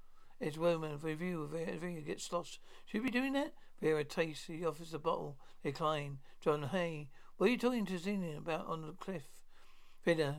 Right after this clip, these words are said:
"About, about when Nell comes. Xenia wants to jump. I gave her my blessing. She launches away."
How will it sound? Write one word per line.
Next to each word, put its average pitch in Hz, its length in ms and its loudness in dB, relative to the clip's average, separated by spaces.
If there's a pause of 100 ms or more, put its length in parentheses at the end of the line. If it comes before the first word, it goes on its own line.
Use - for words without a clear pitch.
"About, 151 320 -2
about 156 340 2
when 170 180 8
Nell 175 260 4
comes. 143 440 -4
Xenia 180 260 0
wants 165 280 2
to 175 60 -8
jump. 170 360 -2 (400)
I 156 100 6
gave 175 300 6
her 185 140 4
my 180 160 4
blessing. 165 380 -2
She 147 180 -6
launches 156 500 0
away." 156 540 -4